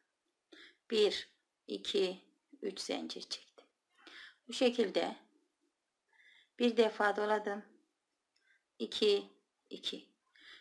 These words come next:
Bir, iki, üç, dört zincir. Kapattım bu şekilde.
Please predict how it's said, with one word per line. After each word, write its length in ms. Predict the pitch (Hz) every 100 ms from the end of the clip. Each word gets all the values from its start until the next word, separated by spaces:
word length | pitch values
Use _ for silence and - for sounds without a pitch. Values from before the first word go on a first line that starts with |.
| _ 240
Bir, 340 | 240 247 - -
iki, 520 | 196 - 202 - -
üç, 440 | 202 208 208 - -
dört 240 | 185 190
zincir. 640 | - 208 214 214 214 226 - _ _ _ _ _ _ _ _ _ - -
Kapattım 680 | 233 - 214 - 196 196
bu 40 | 185
şekilde. 540 | - - - -